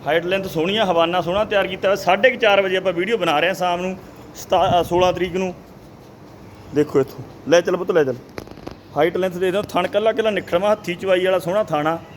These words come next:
ਇਹ ਉੱਧਰੋਂ ਦੋ ਨੰਬਰ 'ਤੇ ਆ ਗਈ, ਦੂਸਰੀ ਸਾਈਡ ਤੋਂ ਦੋ ਨੰਬਰ 'ਤੇ ਆ ਗਈ। ਹਵਾਨੇ 'ਤੇ ਬੇਂਡ 'ਚ ਦੇਖੋ ਤੁਸੀਂ,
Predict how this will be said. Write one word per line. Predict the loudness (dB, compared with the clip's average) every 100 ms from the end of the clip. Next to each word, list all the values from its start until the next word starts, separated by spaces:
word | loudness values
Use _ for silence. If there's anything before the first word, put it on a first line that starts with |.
| -20 -20 -20 -20 -20 -20 -20 -20 -20 -20 -4
ਇਹ | 0
ਉੱਧਰੋਂ | 2 2
ਦੋ | 2 2
ਨੰਬਰ | 2 0
'ਤੇ | 2 2
ਆ | 2
ਗਈ, | 0 -6 -14 -20 -20 -20 -20 -20 -20 -20 -20 -20 -18 -18 -16 -6
ਦੂਸਰੀ | -2 0 0
ਸਾਈਡ | 2 2 2
ਤੋਂ | -2
ਦੋ | 0 2
ਨੰਬਰ | 0 0
'ਤੇ | 0
ਆ |
ਗਈ। | 2
ਹਵਾਨੇ | 2 0 0
'ਤੇ | -2
ਬੇਂਡ | -2 -2 -2
'ਚ |
ਦੇਖੋ | -2 -2 -4
ਤੁਸੀਂ, | -4